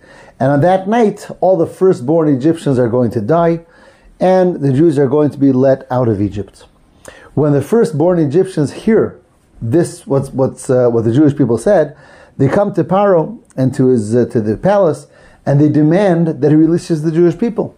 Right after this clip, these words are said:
After all, the firstborns felt in mortal danger, that they were, they're told that they're going to be dying in a couple of days, and they demanded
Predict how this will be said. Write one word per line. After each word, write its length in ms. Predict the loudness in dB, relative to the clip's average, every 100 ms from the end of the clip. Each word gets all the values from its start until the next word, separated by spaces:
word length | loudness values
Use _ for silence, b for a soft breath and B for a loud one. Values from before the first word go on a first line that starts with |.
| _ -6
After 300 | -4 0 2
all, 140 | 2
the 80 | -2
firstborns 680 | -2 -2 0 -2 0 -2 -4
felt 480 | -2 0 0 -4 B B B B
in 140 | 0
mortal 320 | 2 2 0
danger, 460 | 0 0 0 -4 -8 _ -6
that 160 | -4
they 120 | 0 2
were, 260 | 2 0
they're 300 | 2 0 0 -6 -6
told 260 | -2 0
that 80 | 0
they're 160 | 0 0
going 220 | 0 -2 -2
to 60 |
be 140 | -2 0
dying 300 | 0 0 0
in 80 | -2
a 60 |
couple 220 | -2 -2
of 40 | -2
days, 300 | 0 -2 -6 B B B B
and 120 | 0
they 120 | 2
demanded 680 | 2 2 2 2 2 0